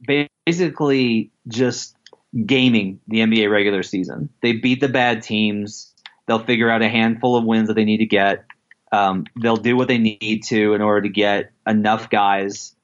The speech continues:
uh, on, on board to play well for a whole season that they will come away with, you know, forty-five to fifty wins. Like, they're just consistent. And I don't think it's a measure of their ability to match up. Like,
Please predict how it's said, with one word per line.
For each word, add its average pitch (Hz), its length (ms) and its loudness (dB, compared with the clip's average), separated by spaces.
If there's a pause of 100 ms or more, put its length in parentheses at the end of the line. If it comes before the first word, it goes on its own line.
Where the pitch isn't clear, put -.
uh, 107 260 0
on, 110 340 2
on 110 200 2
board 110 380 0
to - 60 -16
play 107 160 0
well 104 360 2
for 113 120 -2
a 101 60 2
whole 107 160 0
season 98 500 -4 (140)
that 101 540 0
they 117 120 0
will 110 160 0
come 117 160 -2
away 107 300 2
with, 104 500 -2 (280)
you 113 100 0
know, 107 80 0
forty-five 107 680 0
to 113 80 -2
fifty 110 240 0
wins. 123 320 0
Like, 104 100 0
they're 107 160 0
just 110 420 -4
consistent. 123 600 0 (400)
And 117 500 0 (380)
I 135 100 0
don't 143 280 -2
think 147 200 0
it's 135 140 -2
a 131 40 2
measure 123 460 2
of 110 240 0
their 117 140 2
ability 117 300 0
to 110 80 2
match 104 260 0
up. 151 260 -2
Like, 104 340 -2